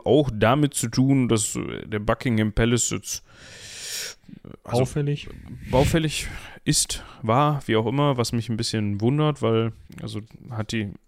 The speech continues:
Speaker 1: offensichtlich also das wäre dann ja anhand der, ich weiß nicht, wie die Besitzverhältnisse da genau sind, aber das können wir jetzt auch nochmal auseinanderklamüsern. Aber, äh, warum die britische Regierung, ich könnte mir vorstellen, dass es Staatseigentum, dieses Ding, warum man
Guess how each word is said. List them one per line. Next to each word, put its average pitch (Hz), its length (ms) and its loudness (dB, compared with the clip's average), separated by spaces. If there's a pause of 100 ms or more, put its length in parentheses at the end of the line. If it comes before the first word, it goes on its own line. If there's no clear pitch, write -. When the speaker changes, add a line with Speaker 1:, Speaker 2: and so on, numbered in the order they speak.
Speaker 1:
offensichtlich - 680 -8 (280)
also 104 140 -4
das 107 240 -6
wäre 113 500 0
dann 120 160 2
ja 113 180 4
anhand 113 360 0
der, 107 280 2
ich - 140 -10
weiß 120 180 0
nicht, 113 100 -8
wie 117 60 -4
die 110 80 -2
Besitzverhältnisse 117 680 0
da 107 120 4
genau 110 240 0
sind, 113 220 0
aber 104 180 0
das - 280 -2 (300)
können 113 180 0
wir 110 60 4
jetzt 107 180 -2
auch - 80 0
nochmal 113 220 0
auseinanderklamüsern. 117 920 2 (460)
Aber, 113 300 4
äh, 101 100 -4 (280)
warum 110 360 -4
die 110 80 0
britische 117 420 0
Regierung, 117 440 2
ich 107 120 -4
könnte 113 180 0
mir 110 140 0
vorstellen, 117 420 0
dass 104 100 -2
es 104 100 -4
Staatseigentum, 113 800 -2
dieses 104 280 -4
Ding, 113 240 -2 (400)
warum 107 300 -2
man 104 280 -4